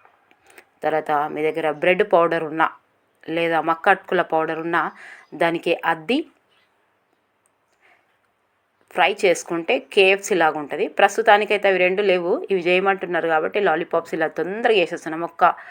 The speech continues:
ఫిఫ్టీన్ మినిట్స్ కూడా పట్టదండి, మిక్సీ చేసుకోవడమే, చాలా తొందరగా వేగిపోతాయి. ఇందులో అదే చెప్తున్నాను కదా, బ్రెడ్ మిక్సీ వేసేసి దాంట్లో అద్ది లేదా మక్క అటుకులు ఉంటాయి కదా, అవి ఇలా చేసేస్తే కేఎఫ్సీ లాగా వస్తాయి.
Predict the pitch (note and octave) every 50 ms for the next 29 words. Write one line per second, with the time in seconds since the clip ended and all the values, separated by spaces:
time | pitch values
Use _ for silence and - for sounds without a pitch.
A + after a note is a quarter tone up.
0 | - - - - - - _ - A3 A3 - B3+ A3+ A3 G#3 G3 G#3 G#3 G3+ -
1 | G3+ G#3+ G#3 G3 F#3 F3 F3 - E3 D#3+ D3+ C#3 C3+ - - _ _ _ - F3
2 | F3+ F3+ - - G#3 G3 F#3 F3+ F3+ - - E3 D3+ D#3 - - _ - - F3+
3 | E3 - F3+ F#3 F#3+ G3+ G3+ F#3 F3 D#3+ D3 - C#3 - - - - _ - -
4 | - - _ _ - F3 F#3 G3 G3 F3+ E3+ F3 G3 G3+ F#3+ G3 F#3 F#3+ - F#3+
5 | F#3 F3+ F3 F3+ F#3+ A#3+ C4 - _ _ _ _ _ _ _ _ - D3+ F3 F#3
6 | F#3+ F#3+ G3 G3 F#3+ F#3 - - G3+ G3 F3+ F3 F3 - G3 F#3 F3+ F3+ - G#3
7 | F#3 F#3 G#3 A#3 - _ _ _ _ - E3 F3+ F3+ E3 F3+ F3+ E3+ E3+ D#3+ E3
8 | F#3+ F3+ F3+ F3 F3 F3 E3+ E3+ E3+ - - G3+ F#3 - - - F3+ F3 E3+ E3+
9 | E3 E3 D#3+ D#3+ D3+ D3+ D#3+ F3 F3+ E3+ E3 - E3 E3+ E3+ E3+ E3 E3+ F3 E3+
10 | G3 F#3 F#3 - A#3+ B3 C#4+ - - - _ _ _ - - F#3+ F#3+ F#3 - -
11 | F#3 F3+ E3+ D#3+ D#3 - - - C#3+ -